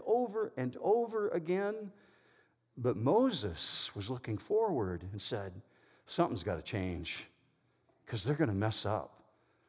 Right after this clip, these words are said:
They're gonna fail at this. God's gotta give them a new heart." Look with me on the screen at Deuteronomy thirty, verse six. "God will circumcise your hearts and the hearts of your descendants so that you may love him with all your heart and with all your soul." Why did he say that?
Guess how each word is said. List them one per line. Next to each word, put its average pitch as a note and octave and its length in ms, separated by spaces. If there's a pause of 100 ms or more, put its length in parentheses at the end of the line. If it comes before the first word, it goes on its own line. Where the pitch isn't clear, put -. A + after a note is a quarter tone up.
They're E3+ 160
gonna C#3+ 180
fail D#3+ 920
at F2+ 260
this. - 600 (500)
God's F3 300
gotta E3 180
give D3 240
them D#3+ 160
a C#3+ 80
new F#3+ 400
heart." G3+ 720 (340)
Look E3+ 140
with F#3+ 80
me F#3+ 80
on F3+ 80
the D#3 80
screen F3+ 260
at C3 140
Deuteronomy D#3 560
thirty, D3+ 260
verse C3+ 240
six. - 520 (280)
"God F#3 300
will E3+ 160
circumcise E3 720
your C3+ 120
hearts C#3+ 380
and D#3 80
the D3+ 80
hearts F3 300
of D3+ 100
your D3+ 120
descendants D#3 840 (340)
so - 140
that D#3 160
you D#3 80
may C#3+ 160
love D#3 280
him D#3 120
with C#3 160
all D#3+ 180
your C3 180
heart A#2+ 280
and B2 100
with B2 140
all D#3 320
your A#2 140
soul." A#2+ 300
Why D#3 220
did G#2+ 140
he G#2 80
say F#2+ 240
that? G2+ 320